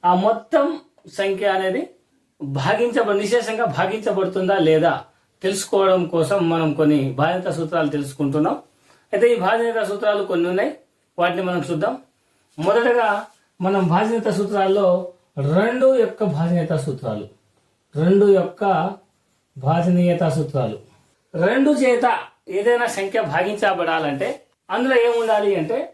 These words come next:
ఏదైనా ఒక సంఖ్య ఉంటే ఆ సంఖ్య యొక్క చివరి స్థానంలో లేదా ఆ సంఖ్య, సంఖ్య యొక్క ఒకటవ స్థానంలో సరి సంఖ్య ఉండాలి. సరి సంఖ్య అనగానే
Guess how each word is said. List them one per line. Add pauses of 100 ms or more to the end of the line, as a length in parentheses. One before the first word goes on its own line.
(260)
ఏదైనా
ఒక
సంఖ్య (120)
ఉంటే (300)
ఆ (140)
సంఖ్య
యొక్క (140)
చివరి
స్థానంలో (560)
లేదా
ఆ (120)
సంఖ్య,
సంఖ్య
యొక్క (120)
ఒకటవ
స్థానంలో (600)
సరి
సంఖ్య (140)
ఉండాలి. (380)
సరి
సంఖ్య
అనగానే